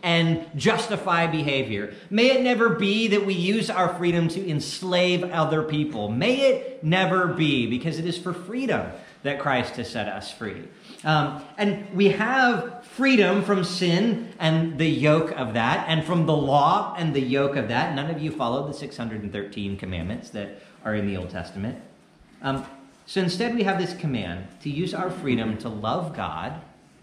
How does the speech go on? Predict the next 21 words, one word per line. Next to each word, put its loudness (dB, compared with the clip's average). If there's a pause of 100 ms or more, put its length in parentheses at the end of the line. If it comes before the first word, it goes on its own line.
(100)
and -4
to -4
love -2
other -4
people. -10 (640)
And 6
this 4
means 2 (200)
our 4
freedom 2
is 0
meant 0
to -4
be 2
demonstrated 0
in -4
two -2
ways. -4 (320)
In 2
private 2
worship, -2